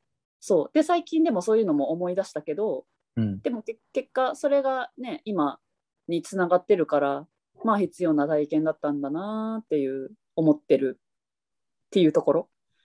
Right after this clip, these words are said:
Speaker 1: だから、
Speaker 2: なるほど。
Speaker 1: な-、な-、うん、なんて声をかける。やっぱり、あの、それの経験があったおかげで、今、
Speaker 2: うん。
Speaker 1: いろんな人の、
Speaker 2: うん。
Speaker 1: そう、弱いところとか、
Speaker 2: うん。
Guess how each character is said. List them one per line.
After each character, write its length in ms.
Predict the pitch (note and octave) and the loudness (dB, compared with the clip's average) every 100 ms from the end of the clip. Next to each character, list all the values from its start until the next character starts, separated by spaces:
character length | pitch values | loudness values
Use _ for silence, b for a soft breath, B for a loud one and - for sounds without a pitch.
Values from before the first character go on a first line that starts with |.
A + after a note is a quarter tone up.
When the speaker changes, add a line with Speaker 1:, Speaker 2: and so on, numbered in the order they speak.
| _ _ | _ _
Speaker 1:
だ 100 | A#3 | 4
か 80 | C3+ | 6
ら、 60 | |
Speaker 2:
な 60 | C#3+ | 6
る 80 | C#3+ | 4
ほ 100 | B2+ | 4
ど。 260 | - A#2 A3 | 4 2 0
Speaker 1:
な-、 200 | D#4 D#4+ | 2 2
な-、 80 | A3+ | 4
う 100 | A3+ | 4
ん、 200 | G#3 G3 | 4 2
な 200 | F#4 A#4+ | 0 2
ん 60 | |
て 120 | B3 | -2
声 200 | A3+ G#3+ | 2 2
を 60 | E3+ | 2
か 120 | F#3 | 0
け 140 | F#3 F3+ | -6 -4
る。 220 | D#3+ - _ _ | -4 -6 _ _
や 80 | A3+ | -12
っ 60 | A3+ | -6
ぱ 100 | D#4 | -4
り、 300 | A3+ D#3 - _ _ _ _ _ _ _ _ _ _ _ _ _ _ _ _ _ _ _ | -2 -4 -8 _ _ _ _ _ _ _ _ _ _ _ _ _ _ _ _ _ _ _
あ 140 | F3+ | -10
の、 160 | D#3+ D#3+ | -6 -6
そ 160 | - A#3 | 0 0
れ 60 | |
の 140 | B3+ B3 | 0 2
経 220 | C4 C4 | 2 4
験 220 | C4 A#3+ | 2 -2
が 100 | A#3+ | -2
あ 40 | |
っ 80 | B3 | -4
た 120 | - B3 | -4 -4
お 80 | |
か 140 | A#3 A3+ | -4 -2
げ 140 | A#3 | 0
で、 380 | B3 C#4+ C4 F3 | 0 0 0 -2
今、 600 | G#3 F#3 F3 E3+ D#3+ D3 | -4 -4 -2 -2 -4 -8
Speaker 2:
う 0 | - | -12
ん。 20 | F#3+ | -4
Speaker 1:
い 60 | |
ろ 140 | F#3+ F#3 | -2 0
ん 60 | |
な 120 | F#3 | -2
人 240 | A2 F#3+ F2+ | 0 -2 0
の、 120 | F#2 | 0
Speaker 2:
う 500 | G2+ G3 E3+ D3+ - | 0 0 0 -2 -6
ん。 20 | _ | _
Speaker 1:
そ 220 | - E3 | -4 0
う、 60 | D#3+ | 2
弱 300 | E3+ F3 E3+ | 2 2 0
い 120 | D3 - _ _ _ | -4 -10 _ _ _
と 100 | - | -16
こ 140 | - C#3+ | -6 -4
ろ 280 | D3 - - _ _ | -4 -8 -14 _ _
と 80 | C#3+ | -8
か、 60 | B2 | -2
Speaker 2:
う 20 | |
ん。 440 | D#3 D#3 D3 D3 | -2 -2 -4 -10